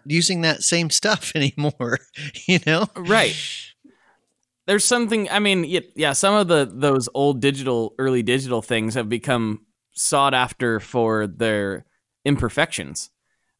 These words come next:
Speaker 2: Uh, you know, we think, we tend to think of digital delays and, and things as, like, very clean and very crisp, which they generally are. But, like, the D D two is a great example. That it's,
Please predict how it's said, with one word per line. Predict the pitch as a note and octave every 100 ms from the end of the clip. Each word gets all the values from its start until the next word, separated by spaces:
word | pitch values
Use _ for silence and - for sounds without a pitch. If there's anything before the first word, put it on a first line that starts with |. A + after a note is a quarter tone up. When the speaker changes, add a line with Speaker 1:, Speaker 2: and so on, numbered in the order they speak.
| -
Speaker 2:
Uh, | A#2 F#2+ F2 -
you | A#2+
know, | A#2
we | B2
think, | F3 D#3+
we | C#3 D#3
tend | F#3+
to | E3+
think | F3 D#3
of | C3+
digital | A#2 C3 B2 B2+
delays | A#2 A2+ A2+ A2+ G#2+ - - -
and, | A2 G2+ G2+ -
and | A2 G#2
things | G#2 G#2 G2+ -
as, | G#2 F#2+
like, | G2
very | B2 A#2+
clean | A2 - - F#3 G#2+ E2+
and | E2+ G#2
very | A2
crisp, | G2+ - D#3 F#2 -
which | A#2 - - -
they | A2+
generally | G#2+ - E3+ F3+ D#3+ A2+ G#2
are. | - C#3+ G2+ F#2 _ _ _
But, | -
like, | D3+ C3
the | C3+
D | E3
D | D3
two | B2 F3
is | C#3+
a |
great | G2+ A2+ A2
example. | G2+ F3 D#3+ A#2+ G#2+ - _ _ _ _ -
That | A#2+ B2+ _ _ _ -
it's, | D3 C3 -